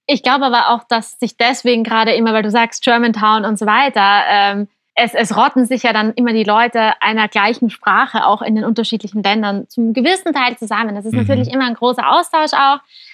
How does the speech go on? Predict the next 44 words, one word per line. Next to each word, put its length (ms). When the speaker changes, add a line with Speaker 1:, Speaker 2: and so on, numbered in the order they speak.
Speaker 1:
aber 400
wir 80
waren 220
trotzdem 520
in 100
Australien 800
eine 80
deutschsprachige 640
Community, 840
die, 220
die 160
Dinge 300
unternommen 520
hat 200
und 100
die 80
sich 160
getroffen 480
hat. 200
Das 220
liegt 280
natürlich 360
daran, 580
weil 240
wir 180
alle 440
über 180
irgendwelche 360
Kontakte 400
in 80
Europa 340
schon 160
verknüpft 460
waren 240
oder 100
in 60
Deutschland 420
schon 80
verknüpft 400
Speaker 2:
Ja. 80
Speaker 1:
waren. 120
Es 100
lag 240
aber, 180